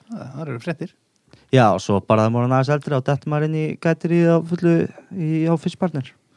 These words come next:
Speaker 1: Þú byrjar bara að gæta hjá þeim, þú
Speaker 2: Já, alveg, sko. Byrja, þeir voru bara með, já, ég sá bara, eh,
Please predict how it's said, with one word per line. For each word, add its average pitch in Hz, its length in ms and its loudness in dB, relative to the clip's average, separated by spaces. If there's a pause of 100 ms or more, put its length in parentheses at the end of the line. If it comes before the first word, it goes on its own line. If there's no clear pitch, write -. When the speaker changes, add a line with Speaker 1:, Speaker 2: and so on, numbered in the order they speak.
(320)
Speaker 1:
Þú 160 100 -10
byrjar 180 240 -2
bara 170 140 -4
að 185 60 -4
gæta 180 180 -2
hjá 185 80 0
þeim, 160 240 0
þú 160 160 -8 (220)
Speaker 2:
Já, 139 160 8 (120)
alveg, 113 400 4
sko. - 220 -12 (220)
Byrja, 117 280 -2
þeir 117 160 0
voru 120 160 0
bara 127 220 0
með, 123 240 2 (340)
já, 117 200 0
ég 101 180 -6
sá - 80 -8
bara, 120 180 4
eh, - 840 -2